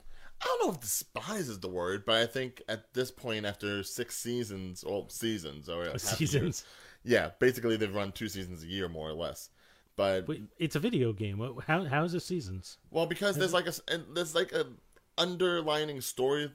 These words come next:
Speaker 1: goes, that goes along with it. Basically, it's just a matter of events that happen to the little island and the people that fight there. So either it's, you know, superheroes or it's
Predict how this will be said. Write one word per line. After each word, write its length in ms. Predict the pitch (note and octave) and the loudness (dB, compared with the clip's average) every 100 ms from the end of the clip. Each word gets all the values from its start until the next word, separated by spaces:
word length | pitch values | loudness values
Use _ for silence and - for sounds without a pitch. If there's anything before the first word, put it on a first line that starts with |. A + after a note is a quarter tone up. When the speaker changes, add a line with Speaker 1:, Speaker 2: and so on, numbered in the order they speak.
| _ | _
Speaker 1:
goes, 220 | B2 A#2 G#2+ | 0 0 2
that 160 | G#2+ | 0
goes 180 | B2 A#2+ | 0 -2
along 220 | A2+ G#2+ | -2 -2
with 160 | G2+ - | -4 -4
it. 180 | A#2 A#2 | -4 2
Basically, 380 | B2+ C3 A#2+ A#2+ | 0 2 2 2
it's 100 | G#2+ | 0
just 160 | G#2+ | -4
a 20 | G2+ | 0
matter 340 | G2+ G2+ G2+ | 0 2 2
of 120 | F#2+ | 0
events 360 | F2+ F2+ F#2+ - | -2 -2 -4 -4
that 140 | E2 | -6
happen 420 | E2 F#2+ - F#2+ F2 | -4 -4 -2 -6 -6
to 420 | - G2+ G2 F#2+ - - - | -8 -6 -4 -6 -12 -20 -4
the 80 | G#2 | 0
little 260 | G#2+ G2+ - | 2 0 -4
island 440 | G2+ G#2+ G2+ G#2 | -4 -2 -2 -2
and 120 | F#2+ | -2
the 60 | F#2 | -4
people 420 | - G#2 F#2 G2 | -8 -8 -2 -2
that 320 | F#2 F#2 F2+ - | 0 -2 -2 -6
fight 280 | F#2 F#2+ - | -6 -6 -4
there. 280 | G#2+ A2+ - _ _ - - | -6 -6 -10 _ _ -20 -12
So 580 | - G2+ G2+ F#2+ F#2+ E2+ | -2 0 2 0 -2 -4
either 400 | G#2 G2+ F#2+ F#2 | -4 -2 0 0
it's, 360 | E2+ - - F2 | -2 -6 -10 -8
you 80 | E2+ | -8
know, 60 | |
superheroes 1080 | D#2 - B2 G#2+ A2+ G#2+ G#2 G2+ G2 G2 F#2+ | -8 -8 -8 -4 0 2 2 2 0 -2 -2
or 160 | D#2+ | -2
it's 180 | D2+ - | -4 -8